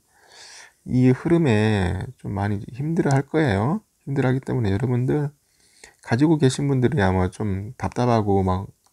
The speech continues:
짜증나겠지만은 오늘 또 삼성전자 또 기회다 생각하고 매수하시는 분들한테는 절호의 매수일 수도 있을 겁니다.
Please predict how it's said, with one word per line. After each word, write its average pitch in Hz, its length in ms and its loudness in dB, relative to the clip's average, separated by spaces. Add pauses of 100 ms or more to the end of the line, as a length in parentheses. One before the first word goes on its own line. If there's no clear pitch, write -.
짜증나겠지만은 113 880 -2 (640)
오늘 120 220 -2
또 - 120 -20
삼성전자 139 680 -2
또 104 240 -2 (300)
기회다 123 360 4
생각하고 135 720 0 (220)
매수하시는 127 600 0
분들한테는 107 680 -2
절호의 113 360 0
매수일 104 360 0
수도 - 240 -10
있을 - 200 -10
겁니다. 92 580 -4